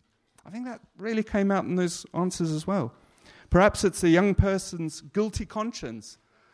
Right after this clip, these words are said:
that's making them feel afraid of coming. But still, if they were feeling completely accepted and welcome in a church, perhaps they would continue to come.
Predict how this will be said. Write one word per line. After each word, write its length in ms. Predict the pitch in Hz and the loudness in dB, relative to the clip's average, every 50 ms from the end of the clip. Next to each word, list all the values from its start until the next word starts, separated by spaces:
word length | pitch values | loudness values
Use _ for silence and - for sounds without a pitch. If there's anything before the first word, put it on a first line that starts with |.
| _ _ - | _ _ -4
that's 240 | 143 156 151 - | -4 -4 -4 -4
making 340 | 165 175 175 - - 185 165 | -2 -2 -2 -2 -2 -4 -2
them 160 | 165 165 160 | -2 -2 -2
feel 560 | 156 - - - 180 160 143 120 117 117 120 _ _ _ _ _ _ _ _ | -4 -6 -6 -4 -2 -2 -2 -2 -4 -8 -10 _ _ _ _ _ _ _ _
afraid 500 | - 139 - - - 175 165 170 170 147 | -14 -14 -12 -8 -4 -2 2 2 2 2
of 140 | 151 135 - | 0 -4 -8
coming. 400 | - - 165 156 131 104 101 95 - _ _ _ _ _ _ _ _ _ _ _ _ _ _ _ _ _ _ _ _ _ _ _ _ _ _ _ _ _ _ _ _ | -10 -10 -10 -10 -10 -10 -14 -16 -20 _ _ _ _ _ _ _ _ _ _ _ _ _ _ _ _ _ _ _ _ _ _ _ _ _ _ _ _ _ _ _ _
But 140 | - 165 - | -10 -10 -8
still, 380 | - - - - 247 208 156 - | -6 -6 -4 -2 0 0 0 -2
if 160 | - 170 - - | -4 -6 -6 -6
they 160 | 170 180 208 | -6 -6 -4
were 160 | 226 233 220 | -2 -2 -4
feeling 500 | 208 - - 208 202 180 156 135 139 143 | -4 -4 -6 -6 -4 -4 -4 -6 -6 -8
completely 840 | - - 165 156 156 - - 180 196 185 - - 185 185 180 170 - | -8 -8 -10 -10 -10 -10 -10 -10 -10 -10 -10 -10 -10 -8 -8 -10 -10
accepted 680 | - 147 - - - - 160 - _ - - 135 123 113 | -12 -12 -10 -10 -10 -10 -10 -10 _ -12 -10 -10 -8 -8
and 180 | 131 127 127 131 | -8 -8 -4 -2
welcome 640 | 143 151 165 156 160 - - 110 107 113 123 147 - _ _ _ _ _ _ _ _ | -2 -2 -2 -2 -4 -8 -10 -8 -8 -8 -10 -12 -14 _ _ _ _ _ _ _ _
in 120 | - 131 | -6 -4
a 60 | 131 123 | -4 -4
church, 600 | - - 147 139 123 104 98 - - - - - _ _ _ _ _ _ _ _ | -4 -4 -2 -2 -2 -2 -4 -6 -10 -14 -14 -16 _ _ _ _ _ _ _ _
perhaps 300 | - 147 135 - - - | -6 -6 -6 -6 -6 -6
they 100 | - 143 | -4 -2
would 220 | 139 127 120 120 - | -2 -2 -4 -4 -4
continue 380 | - 127 117 - 123 123 117 | -6 -6 -6 -4 -4 -6 -6
to 140 | 110 - - | -8 -10 -12
come. 240 | - 135 139 135 113 | -10 -10 -10 -10 -12